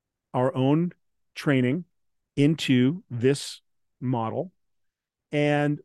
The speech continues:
all of a sudden, I had created an employee of the Palmer Group. I now have it running sixty-five billion para-, a sixty-five billion parameter model of Llama,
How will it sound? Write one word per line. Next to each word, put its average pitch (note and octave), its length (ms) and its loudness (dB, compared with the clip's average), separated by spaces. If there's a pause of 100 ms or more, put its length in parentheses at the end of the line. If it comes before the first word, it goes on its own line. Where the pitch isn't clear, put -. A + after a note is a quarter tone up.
(140)
all D#3+ 200 0
of E3+ 80 0
a - 20 -4
sudden, E3 340 -2
I B2+ 120 0
had D3+ 120 -4
created C3 400 0
an B2 140 -2
employee C3+ 460 2
of B2 60 2
the A#2+ 80 -4
Palmer D3 360 0
Group. A2+ 420 -4 (480)
I C#3 100 2
now D#3 260 4
have D3+ 160 4
it C#3+ 100 2
running C3+ 280 0
sixty-five D3+ 600 0
billion C#3 320 2
para-, C3 340 -2
a A#2 60 -6
sixty-five E3 440 0
billion C3+ 240 2
parameter C3 420 0
model B2 560 0
of B2 320 -4
Llama, B2+ 440 0